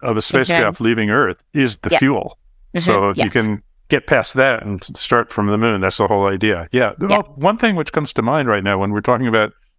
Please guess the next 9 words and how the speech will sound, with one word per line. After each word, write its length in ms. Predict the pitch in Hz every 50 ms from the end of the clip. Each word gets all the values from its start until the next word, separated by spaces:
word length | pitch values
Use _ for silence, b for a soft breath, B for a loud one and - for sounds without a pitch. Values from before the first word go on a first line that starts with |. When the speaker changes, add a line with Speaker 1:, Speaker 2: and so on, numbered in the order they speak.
| _ _ _ -
Speaker 1:
Orion 420 | 107 101 110 120 131 131 120 113
eventually 540 | 104 90 92 107 127 135 - - 117 110 104
going 300 | 98 113 110 107 104 90
to 140 | - 104 95
Mars, 500 | 104 131 170 151 101 95 82 - - - _ _ _ _ _ _ _ _ _ _ _ _ _ _ _ _ -
so 420 | - - - 139 127 127 113 - _ _ _
we've 180 | 131 131 127 -
solved 640 | - - 147 131 131 139 143 147 - - _ -
the, 500 | 127 117 113 113 110 107 107 107 104 98